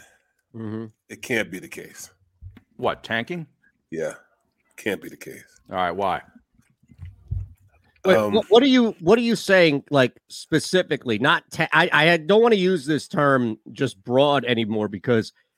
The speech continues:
Speaker 1: I feel like
Speaker 2: It's,
Speaker 1: there
Speaker 2: it's
Speaker 1: are
Speaker 2: not really tanking. Yeah, you're right. I, I wouldn't necessarily call it tanking, but you would call it
Speaker 1: setting up a circumstance where you know you're not going to win games.
Speaker 2: Right.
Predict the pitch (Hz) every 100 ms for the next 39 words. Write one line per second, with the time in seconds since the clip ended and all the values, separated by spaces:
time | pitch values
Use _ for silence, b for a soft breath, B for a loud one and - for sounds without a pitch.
0 | _ _ - 131 190 190 165 151 180 220
1 | 220 202 226 220 190 - 196 147 127 139
2 | 151 165 147 107 80 175 - 180 175 226
3 | 208 190 185 165 147 156 139 120 - 139
4 | 127 127 123 - 117 131 160 151 165 151
5 | 147 123 - - - - - - - -
6 | - 226 254 220 202 165 - 190 190 165
7 | - 165 151 - 151 151 156 151 175 175
8 | 156 151 147 165 147 143 139 131 120 104
9 | - - - _ _ _ - - 85 -